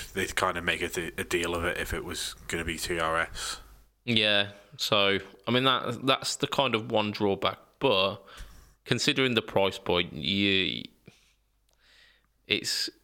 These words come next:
Speaker 2: it's one of the things that they'll, they'll let fall by the wayside. Um, it's, it's nice to just hear back from, um, from Electro Harmonix. I think, <laughs> like,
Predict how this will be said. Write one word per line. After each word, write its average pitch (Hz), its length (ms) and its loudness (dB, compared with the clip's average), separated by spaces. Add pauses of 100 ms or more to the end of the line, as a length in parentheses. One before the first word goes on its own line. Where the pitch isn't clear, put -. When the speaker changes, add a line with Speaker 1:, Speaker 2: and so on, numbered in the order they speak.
Speaker 2:
it's 110 240 0
one 107 160 4
of 98 80 2
the 90 80 0
things 90 320 -2
that 78 200 0 (920)
they'll, 92 280 -4
they'll 92 320 -2 (440)
let 104 260 0
fall 98 220 0
by 92 160 2
the 90 80 2
wayside. 98 400 0 (680)
Um, 143 260 0 (1400)
it's, 123 300 2
it's - 200 0
nice 214 300 2
to 214 140 2
just - 360 -2
hear 101 320 2
back - 300 -2
from, 123 320 -2 (580)
um, 101 300 2
from 117 260 0
Electro 110 360 2
Harmonix. 101 640 0
I 120 60 -2
think, 117 360 -2 (140)
<laughs> - 100 -20
like, - 420 -4